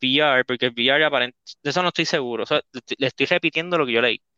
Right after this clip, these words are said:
Eh, V R tiene que correr a, de-, o debe de correr a un frame rate más rápido de lo que los corren los juegos normales, por el,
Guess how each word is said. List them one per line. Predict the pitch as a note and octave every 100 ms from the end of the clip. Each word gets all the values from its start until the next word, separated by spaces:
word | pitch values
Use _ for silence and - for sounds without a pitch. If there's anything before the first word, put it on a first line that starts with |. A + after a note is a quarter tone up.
| _ _ _ -
Eh, | C#3 C3+ C#3+ C3+
V | C#3+
R | D#3+
tiene | D3+ C#3 D3
que |
correr | D3 C#3+ D#3 D3+ - -
a, | C3 B2 A#2 A2+
de-, | B2 B2
o | - A#2+
debe | C#3 C3+ -
de | - B2
correr | A#2 B2+ C#3 C#3
a | B2+
un | A#2
frame | - C3
rate | C#3 B2+
más | A#2
rápido | C#3+ C#3+ C#3
de |
lo | B2
que | A#2+
los | G#2+
corren | - A#2 C3
los | C3
juegos | B2 A#2 B2+
normales, | D3 D3+ D#3 C#3 - _ _ _
por | - A#2+
el, | A#2 A2+ G#2+ G#2